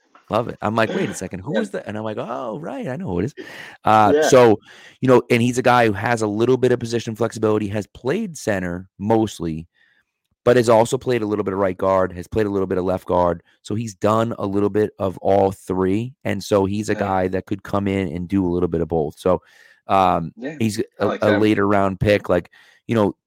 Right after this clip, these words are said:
Speaker 1: those are guys that you just kinda take a shot at and see what happens. And so, um, you know, and again, it doesn't have to be him, but it could be anyone, right? A-, and so, but take a shot at,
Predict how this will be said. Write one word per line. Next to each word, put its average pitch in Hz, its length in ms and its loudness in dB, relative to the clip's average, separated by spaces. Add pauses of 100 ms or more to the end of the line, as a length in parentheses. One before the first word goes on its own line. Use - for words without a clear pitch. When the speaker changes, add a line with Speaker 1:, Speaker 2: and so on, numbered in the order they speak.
(240)
Speaker 1:
those 123 260 6
are 123 60 -2
guys 104 380 4
that 98 140 -2
you 95 120 -6
just 104 220 -4
kinda 110 280 -2
take - 240 -4
a 92 60 -2
shot 92 340 2
at 90 160 0
and 80 120 -12
see 92 160 -8
what 82 100 -8
happens. 80 480 -10
And 85 140 -12
so, 95 320 2 (400)
um, 92 480 2 (400)
you 107 100 -2
know, 87 300 -2 (260)
and 104 200 -2
again, 120 180 2
it 76 60 -12
doesn't 107 200 0
have 104 140 2
to 90 60 -4
be 85 120 -4
him, 85 240 -2
but 95 120 2
it 101 80 0
could 120 120 -2
be 113 120 2
anyone, 117 380 -2 (180)
right? 87 320 2
A-, 80 200 -4
and 90 200 -4
so, 92 300 2 (260)
but 98 140 -2
take 113 260 -2
a 127 60 0
shot 98 440 2
at, 87 320 -2